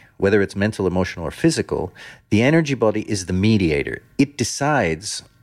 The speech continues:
on the basis of what it thinks is the best solution. This is what we call the self-healing capacity of a human being. They have fantastic self-healing capacity. The energy body has that capacity,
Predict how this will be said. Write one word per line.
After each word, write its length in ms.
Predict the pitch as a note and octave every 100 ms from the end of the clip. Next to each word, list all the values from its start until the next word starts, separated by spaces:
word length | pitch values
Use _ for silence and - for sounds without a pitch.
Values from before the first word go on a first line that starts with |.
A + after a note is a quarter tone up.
| -
on 120 | G2+
the 60 | G2+
basis 500 | F2+ A2+ C3+ C#3 -
of 200 | - F#2+
what 180 | G#2+ -
it 180 | C3+ C#3
thinks 340 | - C3+ B2+ -
is 180 | G#2+
the 80 | F#2
best 340 | D#2 A2+ - -
solution. 600 | F#2+ G2 G2+ - - - - - -
This 160 | B2+ C3
is 80 | B2+
what 100 | G#2+
we 100 | G#2
call 220 | A#2 G#2+
the 100 | F#2
self-healing 500 | - G#2+ - G#2 F#2
capacity 680 | F2+ F#2+ F2 - D#2+ D#2 D2+ - -
of 420 | E2 D2+ - - -
a 60 | E2+
human 280 | F2+ E2+
being. 320 | F#2+ C3 C2+ -
They 100 | D#2
have 160 | E2+
fantastic 560 | - D2+ A2+ A2+ - -
self-healing 460 | F#2 - F#2+ E2+
capacity. 580 | E2+ - D#3+ - E2+ - - - - - -
The 100 | G2+
energy 280 | C#3+ F3 D3
body 240 | A2 G#2
has 400 | E2 A2 C3 A#2
that 200 | A2 G#2
capacity, 600 | - G#2 F#2 - D#2 D2